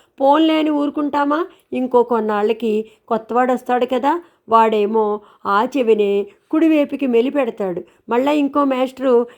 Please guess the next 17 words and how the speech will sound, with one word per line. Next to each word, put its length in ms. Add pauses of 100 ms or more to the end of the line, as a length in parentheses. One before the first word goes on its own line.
(140)
ఎడం 320
వైపుకి 300
తిప్పుతాడు. 540 (260)
ఇలా 220
అవుతే 500 (280)
చెవి 160
పాడైపోదు? 760 (480)
అంతేకాని, 880 (220)
"అయ్యో 600 (260)
కుర్ర 240
వెధవా, 580 (260)
వీడి 320
చెవిని 500 (200)
ఇదివరకటి 520
మేస్టారు 440
ఎటువైపు 460
మెలివేశాడని 760